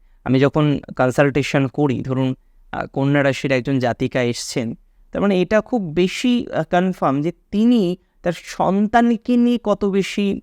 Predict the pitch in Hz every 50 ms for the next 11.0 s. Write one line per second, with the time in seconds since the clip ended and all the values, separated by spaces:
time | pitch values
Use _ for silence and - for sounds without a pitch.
0 | _ - 151 147 143 - - 170 175 170 160 - 143 131 - 135 139 156 151 -
1 | 156 147 151 147 160 160 160 - 165 170 175 - - 165 147 151 160 156 165 170
2 | 170 180 180 - 156 147 - 151 156 160 - - 156 139 135 - 139 - 143 135
3 | - - - - 185 185 185 156 131 135 143 - _ - _ _ _ - - -
4 | - 139 139 - 190 190 196 196 - 175 175 165 151 147 165 156 147 156 143 131
5 | 123 120 127 143 147 156 160 151 - 135 123 127 - _ _ _ - _ - 139
6 | 143 147 139 - - 143 135 131 131 - 131 127 127 127 - - - _ - 123
7 | 120 - 113 - 113 - - 113 - - - - - - - - _ _ - -
8 | _ _ - 135 139 151 165 175 170 175 170 170 170 160 151 165 156 156 160 151
9 | - 151 139 135 131 - 131 131 - 127 127 - 123 - 131 131 - - - 117
10 | 120 135 147 147 143 135 - - 135 135 143 - - 120 - 113 - - - -